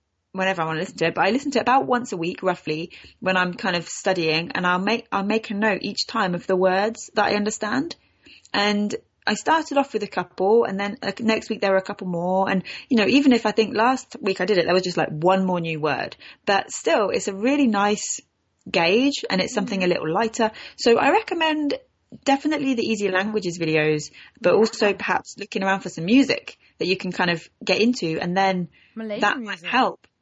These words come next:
Speaker 1: Yeah,
Speaker 2: Yeah,
Speaker 1: that might help
Speaker 2: well
Speaker 1: then, 'cause you've got a bit of a feeder and you've got more of a, "Ooh, well, I love this band, so now I wanna know what they're saying,"
Speaker 2: Easy
Speaker 1: beforehand.
Speaker 2: languages. Do they have, like, different channels for each of the
Speaker 1: No,
Speaker 2: languages that
Speaker 1: no,
Speaker 2: they do?
Speaker 1: it's, it's just one. I think they have a separate German one, but it's just one channel.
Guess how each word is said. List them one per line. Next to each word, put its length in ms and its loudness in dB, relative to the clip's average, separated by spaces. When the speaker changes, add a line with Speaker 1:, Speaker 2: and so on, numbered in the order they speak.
Speaker 1:
Yeah, 180 -2
Speaker 2:
Yeah, 60 -6
Speaker 1:
that 120 0
might 120 -4
help 180 -4
Speaker 2:
well 80 -4
Speaker 1:
then, 100 -6
'cause 140 -10
you've 180 -14
got 180 -2
a 40 -6
bit 160 0
of 60 -4
a 60 -4
feeder 400 0
and 160 -2
you've 100 -8
got 160 -4
more 240 0
of 120 -4
a, 260 2
"Ooh, 180 6
well, 180 2
I 80 4
love 160 4
this 120 -4
band, 400 0
so 120 -4
now 200 2
I 40 0
wanna 180 -4
know 100 -4
what 80 -6
they're 80 -2
saying," 440 -4
Speaker 2:
Easy 120 -18
Speaker 1:
beforehand. 500 2
Speaker 2:
languages. 300 -20
Do 80 -16
they 100 -8
have, 220 -12
like, 200 -14
different 320 -18
channels 520 -18
for 180 -20
each 400 -18
of 160 -20
the 80 -20
Speaker 1:
No, 60 -20
Speaker 2:
languages 480 2
that 0 -
Speaker 1:
no, 220 0
Speaker 2:
they 40 -8
do? 80 -12
Speaker 1:
it's, 260 -12
it's 220 -2
just 240 -4
one. 420 0
I 120 -2
think 140 0
they 60 4
have 120 2
a 40 -4
separate 320 -8
German 340 0
one, 140 4
but 120 2
it's 100 -4
just 260 -2
one 420 0
channel. 400 -4